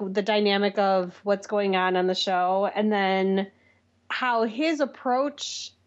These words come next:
is, he's not really helping her as a detective. He has his own reasons for why he, and his own version of justice. So, like, especially in this last episode, we, we finally see him kind of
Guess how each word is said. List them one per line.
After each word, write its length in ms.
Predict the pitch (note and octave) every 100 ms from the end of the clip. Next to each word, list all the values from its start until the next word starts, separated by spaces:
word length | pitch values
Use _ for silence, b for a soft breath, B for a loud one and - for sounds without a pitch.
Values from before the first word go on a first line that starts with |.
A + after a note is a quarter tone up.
| _ _ _ _ _
is, 280 | B3 A#3+ A3
he's 260 | - C#4+ C#4+
not 160 | F#4+
really 220 | D#4 D#4
helping 680 | C4 - C4 D#4 D#4+ E4 E4
her 340 | D#4 - D#4 D#4+
as 140 | D#4
a 60 | D4
detective. 640 | D#4 D4 D#4 E4+ E4+ E4 - b b b b b
He 200 | - D4
has 160 | D4+ D4
his 180 | C4+ A3
own 480 | A3 A#3 B3 B3 A3+
reasons 600 | G3 G3+ G#3+ A#3 A#3 A#3+
for 200 | - A3
why 540 | G#3 G3+ G3 G3 G3 G#3
he, 560 | - A3 A3 G#3 G3 _
and 200 | G3+ G#3
his 180 | G#3+ G3
own 360 | G#3+ G#3 G#3+ G3+
version 420 | G3 G3 G3 G3
of 140 | F3+
justice. 720 | F3 F#3 - C4 D4 C#4+ - - B B B B -
So, 160 | -
like, 240 | A#3 A3+ A3+
especially 420 | A3+ - A#3+ B3
in 80 | A3+
this 180 | G#3+ G#3+
last 300 | F#3+ G3 G3
episode, 640 | F#3+ G#3 - G#3 G#3 G#3
we, 160 | G3+ G3+ - -
we 160 | G#3 G3+
finally 380 | G3+ G3+ G3 G3
see 240 | - G3
him 200 | F#3 F#3+
kind 240 | - G3
of 120 | F#3+